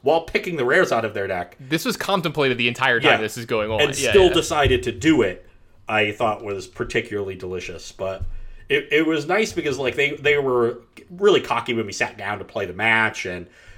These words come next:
Speaker 1: you know, they said that they had, like, seen my deck because my previous round also went pretty long.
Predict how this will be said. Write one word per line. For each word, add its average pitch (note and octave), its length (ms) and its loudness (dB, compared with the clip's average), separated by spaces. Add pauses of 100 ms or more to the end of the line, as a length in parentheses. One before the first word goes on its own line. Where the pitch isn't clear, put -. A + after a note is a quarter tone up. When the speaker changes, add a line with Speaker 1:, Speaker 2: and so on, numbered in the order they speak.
Speaker 1:
you A2+ 80 -2
know, G#2 400 -2 (280)
they B2 120 6
said C3+ 220 2
that C3+ 120 -2
they A#2+ 140 4
had, A2 80 2
like, G2 340 -6
seen D#3 240 -4
my B2+ 120 2
deck A#2 320 2
because G#2+ 200 -8
my G2+ 160 -4
previous B2+ 360 0
round G#2+ 160 2
also A2+ 240 2
went A2+ 120 -2
pretty A#2+ 180 -4
long. A2+ 520 0